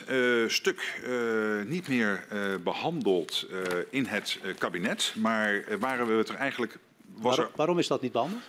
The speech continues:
Speaker 1: Als men het er onderling over eens is, hoeft dat niet meer. En de bezwaren van de Raad van State waren
Speaker 2: Hoe, hoe, hoe
Speaker 1: onafhangen.
Speaker 2: Wa-,
Speaker 1: Eh,
Speaker 2: waar vindt die afstemming dan plaats? U zegt als we het onderling over eens zijn. Nou lijkt de
Speaker 1: Ja.
Speaker 2: ministerraad daar een plek voor.
Speaker 1: Dan gaan we terug naar, eh, het begin van het verhoor. Eh,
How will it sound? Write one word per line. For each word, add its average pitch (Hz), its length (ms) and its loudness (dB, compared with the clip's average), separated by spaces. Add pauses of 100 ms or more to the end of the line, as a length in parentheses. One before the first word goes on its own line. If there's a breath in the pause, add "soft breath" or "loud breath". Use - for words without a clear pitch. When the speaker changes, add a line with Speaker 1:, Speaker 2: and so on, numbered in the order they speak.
(760 loud breath)
Speaker 1:
Als - 160 -4
men 147 100 0
het 135 80 0
er 135 80 -4
onderling 139 260 4
over 120 180 2
eens 151 120 2
is, 127 60 0
hoeft 143 140 0
dat 107 140 0
niet 87 140 -8
meer. 82 180 -4
En 110 200 -4
de 107 200 2
bezwaren 117 420 -2
van 120 80 -6
de 120 80 0
Raad 110 200 -2
van 101 80 -8
State 110 400 -2
waren 104 540 2
Speaker 2:
Hoe, - 20 0
hoe, 143 260 0
hoe 143 280 -2 (140)
Speaker 1:
onafhangen. 131 600 2 (380)
Speaker 2:
Wa-, 160 120 2
Speaker 1:
Eh, 147 60 0
Speaker 2:
waar 185 140 4
vindt 185 160 2
die 180 80 4
afstemming 147 440 2
dan 110 100 2
plaats? 120 280 0
U 139 60 0
zegt 135 200 4
als 139 120 4
we 143 60 2
het 131 100 -2
onderling 147 400 0 (140)
over 139 200 0
eens 156 180 4
zijn. 123 160 2
Nou 131 140 4
lijkt 143 200 0
de 151 60 2
Speaker 1:
Ja. 135 60 2
Speaker 2:
ministerraad 143 440 2
daar 135 100 2
een 135 60 0
plek 220 200 -2
voor. 113 240 -4
Speaker 1:
Dan 117 100 -6
gaan 151 100 -2
we 131 60 -2
terug 160 220 2
naar, 127 320 2
eh, 117 260 4
het 117 140 -2
begin 170 260 0
van 170 100 0
het 151 100 -2
verhoor. 160 260 4
Eh, 127 360 2